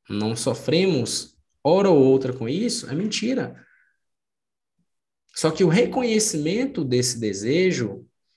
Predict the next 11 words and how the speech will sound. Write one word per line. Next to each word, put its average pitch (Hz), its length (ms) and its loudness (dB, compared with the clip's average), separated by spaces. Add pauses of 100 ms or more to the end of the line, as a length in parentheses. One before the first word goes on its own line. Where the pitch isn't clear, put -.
(140)
e 139 100 4
também 143 500 2
dessa 156 400 -2
falta, 151 720 -6 (600)
porque 113 300 -4
o 113 100 0
desejo, 120 840 -2
ele 110 160 -4
é 117 40 -2
a 120 80 -8
construção 170 1040 -4